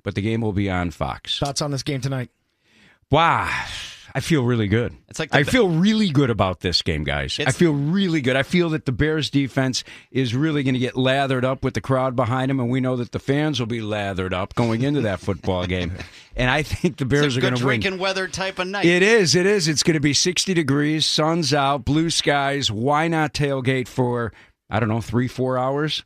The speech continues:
Speaker 1: Just blow off the half, a second day of, uh, the, the sec-, the half day of work and get out there and start drinking.
Speaker 2: Do you think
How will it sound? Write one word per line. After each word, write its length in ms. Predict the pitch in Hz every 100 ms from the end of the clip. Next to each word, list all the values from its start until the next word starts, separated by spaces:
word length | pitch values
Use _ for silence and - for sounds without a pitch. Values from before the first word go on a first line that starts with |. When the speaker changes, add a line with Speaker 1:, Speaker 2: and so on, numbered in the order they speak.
| - _ _ _
Speaker 1:
Just 220 | - 147 104
blow 280 | 135 147 139
off 260 | 147 139
the 120 | -
half, 280 | 113 117 117
a 120 | - 113
second 380 | - 127 123
day 160 | 120 117
of, 160 | 104 95
uh, 300 | 117 101 -
the, 240 | 107 110 87
the 200 | 113 107
sec-, 260 | 143 117
the 100 | 110
half 260 | 104 190 -
day 160 | 135 107
of 100 | 110
work 400 | 160 127 117 127
and 160 | 117
get 120 | 127
out 280 | 151 170 170
there 200 | 123 117
and 120 | 113
start 240 | - 135 120
drinking. 460 | 117 160 160 73 -
Speaker 2:
Do 100 | 160
you 120 | 196
think 400 | - 208 208 139